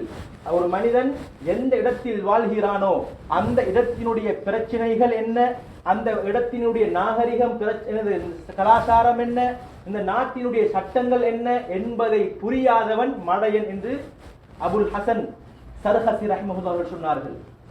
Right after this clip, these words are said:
அதே போன்று எங்களுடைய கண்மணி நாயம் ஸல்லல்லாஹு அலைஹி வஸல்லம் அவர்களும் வழிகாட்டியிருக்கிறார்கள். நாங்கள் எந்த இடத்திற்கு செல்கின்றோமோ அந்த இடத்தினுடைய சட்டங்கள் என்ன, இந்த இடத்தினுடைய நாகரிகம், கலாச்சாரம் என்ன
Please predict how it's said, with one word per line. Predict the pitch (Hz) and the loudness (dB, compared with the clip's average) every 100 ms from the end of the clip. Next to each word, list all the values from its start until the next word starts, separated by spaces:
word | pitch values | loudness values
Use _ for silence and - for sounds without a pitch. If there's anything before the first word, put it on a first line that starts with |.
| - - 165 | -20 -8 0
அதே | 185 226 226 | 6 8 6
போன்று | 226 202 202 | 4 -2 -4
எங்களுடைய | 208 202 208 | -4 -4 -6
கண்மணி | 226 233 214 | -8 -8 -6
நாயம் | 220 220 | -4 -4
ஸல்லல்லாஹு | |
அலைஹி | - | -4
வஸல்லம் | 220 220 | -4 -2
அவர்களும் | 220 262 247 | 0 2 2
வழிகாட்டியிருக்கிறார்கள். | 226 220 214 202 185 190 170 175 123 - - - - | 0 -2 -2 -2 0 2 2 2 -2 -8 -18 -14 -2
நாங்கள் | 185 208 180 208 | 0 2 0 0
எந்த | 262 262 208 | 2 2 0
இடத்திற்கு | 226 247 - 220 | -2 -4 -8 -8
செல்கின்றோமோ | 208 214 214 196 180 180 214 262 285 - - - 185 | -6 -2 -2 0 -2 2 6 6 4 0 -8 -4 -2
அந்த | 254 269 254 190 | 0 0 0 0
இடத்தினுடைய | 240 240 240 226 220 208 - - | -2 -2 -4 -4 0 0 0 -2
சட்டங்கள் | 196 - 247 240 240 202 | -4 -2 0 0 0 -4
என்ன, | 185 185 185 - - - - - - 214 | -4 -4 -2 -4 -8 -16 -20 -18 -8 0
இந்த | 262 214 | 2 2
இடத்தினுடைய | 240 262 269 254 233 190 | 2 0 -2 0 2 2
நாகரிகம், | 240 262 247 226 226 185 208 | 2 2 2 2 0 0 -2
கலாச்சாரம் | 247 262 - 233 226 202 196 | 0 0 2 4 4 0 -4
என்ன | 190 | -4